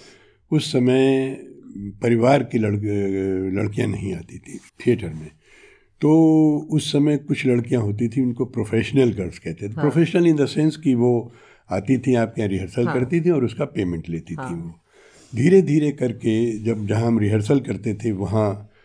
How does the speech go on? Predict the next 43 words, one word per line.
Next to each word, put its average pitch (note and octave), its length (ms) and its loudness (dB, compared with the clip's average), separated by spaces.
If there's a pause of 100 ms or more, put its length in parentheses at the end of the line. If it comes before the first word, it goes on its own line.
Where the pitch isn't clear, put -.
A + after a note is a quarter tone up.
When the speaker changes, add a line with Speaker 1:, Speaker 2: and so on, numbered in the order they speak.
(180)
Speaker 2:
हम्म। F#2+ 120 -6
Speaker 1:
जिनके G#2+ 300 0
घर G#2+ 180 0
में A2 120 0
रिहर्सल G2+ 360 -4
करते G#2 300 -6
थे G#2 160 -6
उनकी A2 340 0
बेटी G#2+ 300 0
सामने G2 400 -4
आई। F#2+ 280 -4 (220)
Speaker 2:
हाँ। C3 260 -16 (120)
Speaker 1:
हमारी, A#2 500 2
हमने A2 480 0
कुछ A2 180 -2
घर G#2+ 240 0
में C3 120 4
भी A#2+ 120 2
रिहर्सल A2 400 2
की A2+ 120 -2
तो G#2 100 -2
हमारी G#2 200 0
wife A2 300 2
की A#2 140 -4
friend A#2+ 380 0
थी A2 220 2
बीना G#2 240 0
Speaker 2:
हाँ। G2 100 0
Speaker 1:
भाटिया, G#2 580 -2 (460)
Speaker 2:
हम्म। A2+ 100 -2
Speaker 1:
वो, A2+ 400 2
म, G#2 560 -2
एक G#2+ 180 -2 (420)
थोड़ा G2+ 180 0
पह-, G2+ 280 -6
पहले G#2+ 460 -4
काम G2+ 260 -2
कर G2+ 140 -4
चुकी G2+ 260 -6
थी, G2+ 200 -6
वो A2+ 180 0
सामने G#2 420 0
आई G2 220 -6